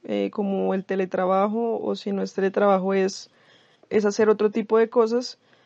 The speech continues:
Entonces, eh, me recuerda también a, a, a este, mm, escritor, eh, Byung-Chul Han, que hablaba de, de un exceso como de positividad y un exceso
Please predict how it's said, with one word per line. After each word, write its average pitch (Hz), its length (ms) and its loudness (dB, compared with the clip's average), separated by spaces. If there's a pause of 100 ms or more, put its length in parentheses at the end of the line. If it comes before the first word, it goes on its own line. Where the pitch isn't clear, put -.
(180)
Entonces, 208 1200 0 (220)
eh, 208 680 2
me 202 120 0
recuerda 202 320 2
también 214 280 4
a, 202 220 4
a, 190 520 0 (340)
a - 40 -6
este, 202 880 -2
mm, 190 340 -8 (380)
escritor, 196 840 0 (500)
eh, 208 180 4
Byung-Chul 208 460 0
Han, 233 280 -2 (320)
que 220 120 -6
hablaba 190 460 2
de, 196 800 -2 (880)
de 214 100 0
un 214 100 6
exceso 226 460 2
como 233 260 2
de 226 80 6
positividad 208 760 0
y 202 240 -6
un 196 140 -2
exceso 196 880 0